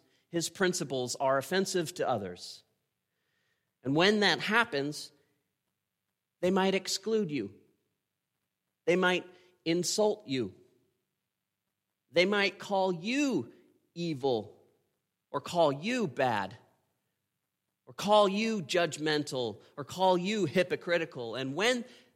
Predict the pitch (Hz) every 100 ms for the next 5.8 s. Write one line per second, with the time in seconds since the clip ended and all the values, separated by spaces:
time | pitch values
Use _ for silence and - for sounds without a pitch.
0 | _ _ - 247 247 - 208 226 180 151
1 | 143 - - 170 208 170 - - 185 208
2 | 151 180 196 208 - _ _ _ - 123
3 | 175 214 160 165 151 143 135 - - -
4 | _ _ _ _ _ _ _ - 156 220
5 | 196 196 185 165 156 160 139 104